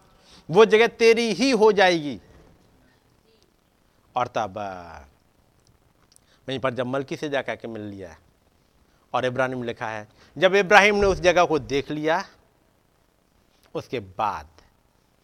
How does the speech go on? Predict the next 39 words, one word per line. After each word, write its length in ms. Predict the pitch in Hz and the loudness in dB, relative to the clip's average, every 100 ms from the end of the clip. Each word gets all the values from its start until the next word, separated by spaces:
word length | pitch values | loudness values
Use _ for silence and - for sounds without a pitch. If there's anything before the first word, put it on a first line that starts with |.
| _ _ _ 139 | _ _ _ -18
एक 180 | 117 | -16
जीवन 300 | 104 143 143 | -10 -6 -6
में 100 | 143 | -6
एक 80 | 139 | -6
ऐसा 240 | 151 139 139 | -6 -6 -12
चेंज 380 | - 139 147 | -10 -10 -8
आ 100 | 131 | -8
गया 320 | 92 95 90 - _ _ _ _ _ _ _ _ - _ _ 120 | -10 -16 -20 -20 _ _ _ _ _ _ _ _ -20 _ _ -20
जो 100 | 123 | -8
कभी 300 | 151 131 139 | -6 -6 -8
भी 160 | 135 | -8
इब्राहिम 460 | 131 131 123 120 107 _ - _ - | -6 -4 -6 -8 -16 _ -20 _ 0
अपने 320 | 214 214 269 | 0 4 2
डिसीजन 400 | 208 214 220 196 | 2 -2 -2 -4
को 120 | 180 | -4
लेकर 360 | 170 170 170 156 | -2 -2 0 -4
के 300 | - 131 120 - - | -4 -8 -8 -14 -12
उसने 180 | 156 160 | -10 -6
कभी 160 | 165 170 | -6 -4
पश्चाताप 500 | 165 - 165 170 139 | -6 -6 -4 -4 -4
नहीं 120 | 107 | -12
किया, 280 | 107 92 80 _ _ _ _ _ _ _ _ _ _ 180 | -12 -18 -20 _ _ _ _ _ _ _ _ _ _ 0
कभी 160 | 208 | 0
पीछे 320 | 208 240 226 | -2 -2 4
मुड़ 180 | 254 247 | 6 6
के 100 | 233 | 4
नहीं 180 | 214 185 | 2 0
देखा। 380 | 147 135 107 82 _ _ _ _ _ _ _ _ _ _ | -2 -4 -8 -18 _ _ _ _ _ _ _ _ _ _
उसने 240 | 208 202 247 | -2 4 4
लूत 240 | 240 247 | 4 -2
की 80 | 262 | -2
पत्नी 320 | 220 226 226 | 0 0 0
की 60 | 226 | 0
तरह 180 | 233 233 | 2 4
ये 100 | 226 | 4
नहीं 120 | 226 | 2
करा, 200 | 226 220 | 2 2
"जरा 160 | 220 | 0
देखूं 440 | 208 196 208 220 | 2 2 2 -2